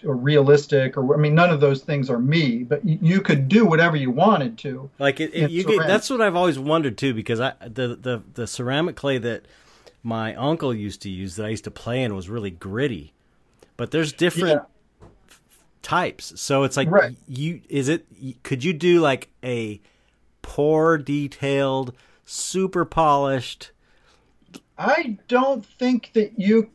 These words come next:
Speaker 1: there, there may not be any clays that you, where you can get as detailed
Speaker 2: 'Cause I've always been
Speaker 1: as
Speaker 2: curious about that.
Speaker 1: as, like, the most high fidelity modeling clay.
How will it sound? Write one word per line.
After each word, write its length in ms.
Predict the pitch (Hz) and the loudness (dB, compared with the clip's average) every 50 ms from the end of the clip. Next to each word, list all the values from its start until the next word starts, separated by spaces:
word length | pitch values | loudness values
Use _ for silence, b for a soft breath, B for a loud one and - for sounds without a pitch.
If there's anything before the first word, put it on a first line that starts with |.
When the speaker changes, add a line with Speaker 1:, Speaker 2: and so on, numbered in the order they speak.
| _ _ | _ _
Speaker 1:
there, 280 | - - 160 196 202 196 | -8 -2 0 0 0 0
there 260 | - 190 160 185 190 | -2 -2 0 2 2
may 260 | 190 196 214 247 294 320 | 4 6 6 4 4 2
not 300 | 294 262 254 240 196 180 | 2 2 4 4 4 4
be 220 | 165 208 208 196 | 4 4 4 6
any 240 | 190 185 208 208 208 202 | 6 6 6 6 4 2
clays 540 | - - 190 185 185 190 185 185 185 180 | 4 6 8 8 8 6 4 0 -2 -6
that 240 | - 170 165 160 - - | -6 -4 -4 -4 -4 -6
you, 320 | 185 160 165 185 190 - - | -4 -4 -2 -2 -4 -4 -4
where 140 | 151 160 160 | -2 -2 0
you 200 | 160 180 202 202 | 0 0 0 0
can 180 | - 175 160 | 0 0 2
get 300 | 139 156 151 147 - - _ - | 4 4 4 4 2 -2 _ -10
as 540 | 175 160 165 185 202 214 220 220 220 170 151 | -6 -2 2 4 4 6 6 4 4 2 0
detailed 960 | 131 - 165 185 196 196 - - 175 175 175 175 175 170 165 165 160 151 143 139 - _ | -6 -6 -4 -2 -2 -2 -2 2 4 6 8 8 8 6 4 2 0 -2 -6 -10 -16 _
Speaker 2:
'Cause 140 | - - | -12 -10
I've 100 | 120 123 | -4 0
always 180 | 147 165 190 196 | 0 0 2 2
been 120 | 185 160 | 4 6
Speaker 1:
as 100 | 151 151 | 6 8
Speaker 2:
curious 320 | 151 147 147 147 135 - - | 8 6 6 4 2 0 -4
about 300 | 95 90 90 85 80 _ | -8 -8 -10 -10 -10 _
that. 240 | - 87 87 85 - _ - - _ - | -14 -14 -14 -14 -16 _ -20 -20 _ -2
Speaker 1:
as, 380 | 175 160 156 151 143 - - _ - | 0 2 2 2 2 -2 -8 _ -12
like, 440 | 170 170 175 170 160 156 147 143 - | -10 -8 -6 0 2 2 2 2 0
the 100 | 160 151 | 0 0
most 600 | 151 165 175 180 185 190 196 190 - - - - _ _ _ _ - - | 2 2 4 4 4 4 0 -2 -4 -10 -16 -20 _ _ _ _ -20 -16
high 360 | - - 180 170 175 185 185 | -10 -4 0 2 4 4 4
fidelity 640 | 180 - 190 165 151 165 160 160 160 160 156 151 147 | 2 0 -4 -2 2 4 4 6 6 4 2 0 0
modeling 600 | 147 143 143 147 151 151 151 147 147 143 143 143 | 0 2 4 6 6 6 4 4 0 -2 -4 -4
clay. 420 | 139 - 160 147 143 139 139 135 | -4 0 2 2 4 2 0 -4